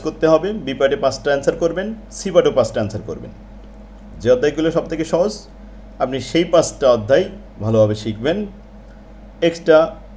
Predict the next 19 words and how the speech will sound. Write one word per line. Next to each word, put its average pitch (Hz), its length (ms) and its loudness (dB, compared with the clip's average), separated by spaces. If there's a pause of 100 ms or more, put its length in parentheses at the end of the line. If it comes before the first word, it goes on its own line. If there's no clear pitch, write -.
(240)
রিস্ক 131 220 -6
না 151 140 2
নিয়ে 147 160 0
দেখা 135 200 4
আছে 147 140 -2 (500)
একটা 120 180 -4
দুটো 117 200 -2
অধ্যায় 104 240 -2 (240)
বেশি 107 240 -2
শেখা 98 260 -6
ভালো। - 160 -12 (1000)
তো - 140 -4
আমরা 160 180 4 (680)
সাজেশন 139 420 -2
করে 147 200 0
দেব 135 100 -2 (960)
অধ্যায়ভিত্তিক। 139 500 -2 (300)
চলুন, 135 240 -2 (520)
অ্যাডভান্স 139 360 0